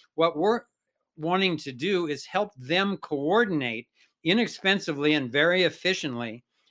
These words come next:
and safely to coordinate those actions worldwide and then be able to take all that energy and tune it in wherever it's most needed all over the planet.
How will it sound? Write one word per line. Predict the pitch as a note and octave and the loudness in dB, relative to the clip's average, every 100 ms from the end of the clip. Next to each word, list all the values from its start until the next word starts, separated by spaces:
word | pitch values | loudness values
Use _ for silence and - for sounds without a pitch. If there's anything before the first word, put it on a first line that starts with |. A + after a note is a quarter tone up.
| - | -6
and | C#3 | -6
safely | - F3+ G#3 G3 C3 A#2+ A2 - _ _ - | -2 0 0 -2 -6 -6 -6 -10 _ _ -2
to | D#3 | -2
coordinate | - D#3 E3+ A3 G#3 F#3+ F3 E3+ C3+ | 0 2 4 4 4 2 2 0 0
those | C#3 E3 E3 B2+ | 2 4 2 0
actions | C#3+ E3+ E3 C3+ A#2+ A2+ - _ _ | 0 0 -2 -6 -6 -8 -14 _ _
worldwide | A#2+ C#3 F#3+ A3 F#3 C#3+ E3+ F#3 D#3+ D#3 | -4 4 6 6 6 4 4 4 2 2
and | D#3+ | 2
then | E3+ F3+ | 2 4
be | F#3 | 4
able | E3 | 4
to | D#3 | 0
take | E3+ D#3 - | -2 -2 2
all | E3 G#3+ A3 | 4 6 6
that | G3 F3+ E3+ | 6 2 4
energy | F3+ F3+ B2+ C#3 C3 - _ | 4 2 0 -4 -6 -14 _
and | D#3 D3+ | -2 -2
tune | - A3+ G#3+ | 0 0 4
it | E3+ | 4
in | F3 F3 D#3 D3+ _ _ | 6 4 2 -4 _ _
wherever | D#3 D#3+ F3 F3 E3 | 4 6 4 4 0
it's | D#3 E3 | 0 -2
most | D#3 D3 D#3 | -2 -2 0
needed | D3 C3 A#2+ | 0 0 -4
all | D3+ C#3+ C#3 | 0 2 2
over | B2+ | 0
the | B2 | -6
planet. | - C#3+ B2 | -2 -2 -2